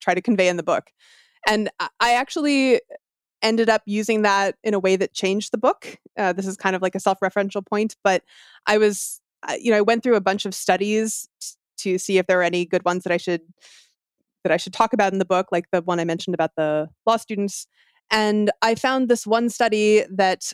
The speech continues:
claimed to show that soldier mindset makes you successful in life, which is the opposite of what I want to say in the book. And so, of course,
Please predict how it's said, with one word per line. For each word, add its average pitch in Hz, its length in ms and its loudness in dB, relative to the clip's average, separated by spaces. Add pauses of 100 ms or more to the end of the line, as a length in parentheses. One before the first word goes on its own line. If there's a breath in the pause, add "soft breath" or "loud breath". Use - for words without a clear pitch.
(100)
claimed 208 640 0 (140)
to 226 100 -6
show 196 420 2
that 185 200 -2
soldier 277 340 -2
mindset 196 480 0
makes 185 300 -4
you 185 60 -8
successful 165 680 -4
in 160 180 -6
life, - 240 -6 (200)
which 214 120 -2
is 294 100 2
the 285 120 0 (100)
opposite 214 380 0
of 185 140 -2
what 180 120 0
I 160 260 0 (360 soft breath)
want 196 220 2
to 190 80 -8
say 190 140 0
in 180 80 0
the 170 60 -2
book. 160 300 -2 (340)
And 233 160 4
so, 254 140 4
of 220 120 -2
course, 294 400 0